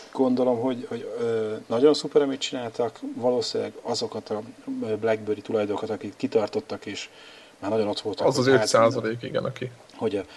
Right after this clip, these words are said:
Speaker 1: hogy, ö, nem kaptak semmi, izé, extrát most már nagyon régóta,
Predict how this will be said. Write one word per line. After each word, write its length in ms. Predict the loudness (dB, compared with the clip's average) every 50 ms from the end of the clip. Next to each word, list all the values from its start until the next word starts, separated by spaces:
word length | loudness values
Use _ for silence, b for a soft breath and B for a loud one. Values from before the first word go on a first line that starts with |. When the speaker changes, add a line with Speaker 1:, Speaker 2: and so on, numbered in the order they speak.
| B B B B B
Speaker 1:
hogy, 260 | -10 -8 -8 -6 -4
ö, 460 | -6 -4 -4 -4 -6 -6 -6 -6 -6 -4
nem 160 | -4 -2 -4
kaptak 300 | -4 -6 -6 -4 -4 -2
semmi, 400 | 0 0 0 -2 -2 -4 -6 -10 -14 -20 -20 -20 _
izé, 180 | -8 -8 -6 -6
extrát 440 | -6 -8 -8 -6 -4 -4 -4 -6 -8
most 180 | -10 -10 -8
már 80 | -6 -4
nagyon 240 | -4 -2 -2 -2 -4
régóta, 720 | -2 -4 -4 -4 -4 -4 -6 -2 -2 -2 -2 -2 -6 -10